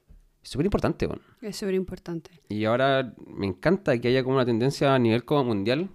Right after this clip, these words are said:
Speaker 1: que mucha gente, gente como con pantalla o influencia o, o importancia está diciendo, "Weón,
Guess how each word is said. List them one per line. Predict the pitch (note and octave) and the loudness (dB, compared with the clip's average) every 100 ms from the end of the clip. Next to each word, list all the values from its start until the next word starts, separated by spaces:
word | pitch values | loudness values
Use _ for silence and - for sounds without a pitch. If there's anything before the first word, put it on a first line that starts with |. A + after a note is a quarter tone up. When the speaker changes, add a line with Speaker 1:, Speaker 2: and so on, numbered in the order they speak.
| - | -10
Speaker 1:
que | A2+ | -4
mucha | C3 D#3 | -4 -2
gente, | - F3+ F3+ D#3 D#3 C#3+ | 0 -2 0 -2 -2 -6
gente | - C3+ C#3+ | -8 -6 -4
como | C3+ C3 A#2 | 0 0 0
con | A2 | -2
pantalla | G2 F#2+ - A2 A#2+ G#2+ | -2 -4 -2 0 0 -2
o | G#2+ | -4
influencia | G#2 F#2 G2+ C#3 - G#2+ | -6 -4 -4 -4 -6 -6
o, | G2+ G2 G2 F#2 F2 | -4 -4 -4 -6 -8
o | G2 | -8
importancia | F2+ G2 G2+ B2 E3 | -8 -8 -6 -6 -6
está | D3 C3+ | -2 -2
diciendo, | C3 C3 C#3 | 0 2 4
"Weón, | A#2 A#2+ C3+ | 4 4 0